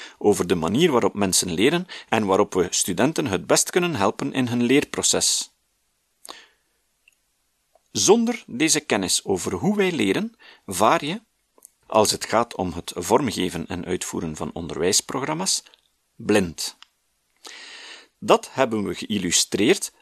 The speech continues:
aan de hand van de constructivistische filosofie. Dat is geen didactiek en moet als zodanig dan ook geen deel uitmaken van het onderwijs.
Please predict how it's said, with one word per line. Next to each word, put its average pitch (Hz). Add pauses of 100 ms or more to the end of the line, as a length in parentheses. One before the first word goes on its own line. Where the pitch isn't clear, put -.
aan 90
de 82
hand 113
van 90
de 80
constructivistische -
filosofie. 90 (600)
Dat 104
is -
geen 165
didactiek 202 (280)
en 98
moet 135
als 95
zodanig 95
dan 151
ook 147
geen 151
deel 135
uitmaken 127 (240)
van 113
het -
onderwijs. 95